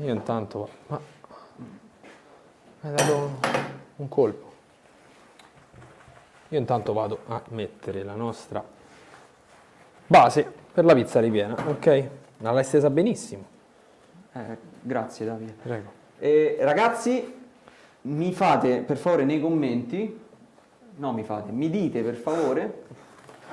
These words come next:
Speaker 2: cosa vorreste per la prossima diretta, che non so quando sarà, perché con sto caldo
Speaker 1: Vabbè,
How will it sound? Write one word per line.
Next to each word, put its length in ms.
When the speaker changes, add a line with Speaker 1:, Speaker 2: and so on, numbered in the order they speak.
Speaker 2:
cosa 560
vorreste 800
per 160
la 100
prossima 420
diretta, 540
che 140
non 200
so 240
quando 280
sarà, 360
perché 400
con 120
sto 180
caldo 640
Speaker 1:
Vabbè, 300